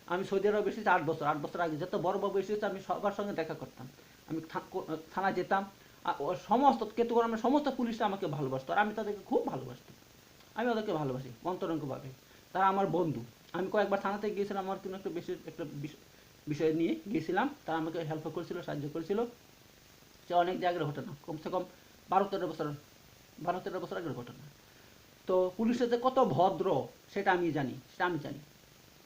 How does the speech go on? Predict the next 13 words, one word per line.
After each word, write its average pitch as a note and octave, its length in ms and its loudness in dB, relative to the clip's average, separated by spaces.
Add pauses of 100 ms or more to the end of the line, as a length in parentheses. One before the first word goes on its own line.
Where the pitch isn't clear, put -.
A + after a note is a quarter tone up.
(140)
তারা G#3 180 4
খুব B3 360 0
ভালো, C3+ 280 -2 (400)
সমস্ত F4 320 0
পুলিশরাই B3 460 -4
ভালো। C#3 280 -4 (320)
আমি G3 260 2
পুলিশদেরকে G#3 560 -4
আমার G3+ 140 0 (100)
বন্ধু F3 380 4
মনে D3 200 2
করি। B2+ 160 -4
আমি B2+ 160 -6